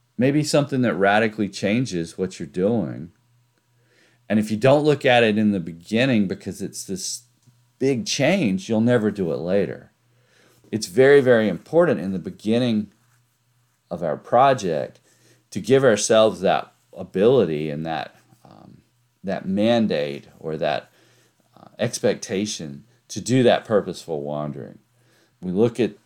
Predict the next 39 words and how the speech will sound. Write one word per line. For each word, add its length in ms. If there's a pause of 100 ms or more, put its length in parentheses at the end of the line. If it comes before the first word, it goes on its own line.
(320)
what 180
we 100
need, 460
and 140
then 200 (220)
this 180
something 380
hits 260
us 200
that, 200
"Hey, 140
maybe 320
we 180
should 220
look 240
at 160
this." 420
We 120
go 200
back 380
and 100
look 220
at 120
that. 200
Understand 480
it 80
might 220
change 320
everything, 480
it 80
might 180
change 300
nothing, 340
it 100
might 140
make 140
a 40
small 240
change, 380